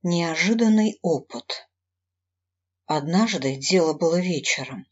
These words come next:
мы лежали с Юрой на кровати после душа, и я рассказывала ему какую-то нелепую историю своего детства.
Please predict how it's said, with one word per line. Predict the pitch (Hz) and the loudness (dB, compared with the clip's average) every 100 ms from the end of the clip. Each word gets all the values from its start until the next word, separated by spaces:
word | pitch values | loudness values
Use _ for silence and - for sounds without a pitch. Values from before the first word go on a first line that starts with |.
| - | -6
мы | 175 190 | 0 2
лежали | 175 170 160 160 | 2 0 -2 0
с | - | 0
Юрой | 175 170 160 | 0 0 0
на | 147 | 0
кровати | 143 151 151 214 - 165 | 0 -2 0 0 0 -2
после | 190 196 - 214 | -2 -2 -2 0
душа, | 208 170 - - 127 - | 2 0 0 -6 -8 -6
и | |
я | 170 175 | -2 0
рассказывала | 185 - - 247 190 147 | 0 -2 0 2 2 2
ему | 147 160 170 | 0 0 -2
какую-то | 170 - 220 220 202 | -4 0 0 2 2
нелепую | 190 185 214 208 214 | 4 4 0 0 0
историю | - - 240 185 139 139 | 0 -2 0 0 0 -2
своего | - 156 156 151 | -2 -2 -2 -2
детства. | 135 165 139 - - 127 | -2 -2 -2 -4 -4 -8